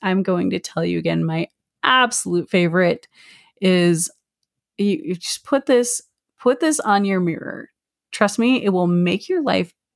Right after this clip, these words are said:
better. Like, print this out, put it on your mirror, and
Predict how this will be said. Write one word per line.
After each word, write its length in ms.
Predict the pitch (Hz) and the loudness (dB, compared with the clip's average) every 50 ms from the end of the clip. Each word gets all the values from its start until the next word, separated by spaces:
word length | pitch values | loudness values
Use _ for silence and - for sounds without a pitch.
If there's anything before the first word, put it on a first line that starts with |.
| _ | _
better. 380 | - 160 151 156 143 147 - - - - - - - _ _ _ _ | 0 0 0 0 -2 -6 -6 -10 -12 -20 -20 -20 -20 _ _ _ _
Like, 220 | - - - _ _ | -6 -6 -6 _ _
print 200 | - 226 240 - | -2 -2 0 2
this 200 | 320 330 - - | 0 0 2 4
out, 380 | 220 208 208 196 - - _ _ | 4 4 4 2 0 -4 _ _
put 140 | - 202 | 0 0
it 120 | 214 226 233 | 2 4 4
on 160 | 247 262 262 | 4 4 4
your 140 | 277 277 262 | 4 4 4
mirror, 460 | 240 214 202 196 190 190 190 185 - | 4 2 2 2 2 2 2 0 -2
and 200 | - 190 226 180 | -2 -4 -4 -4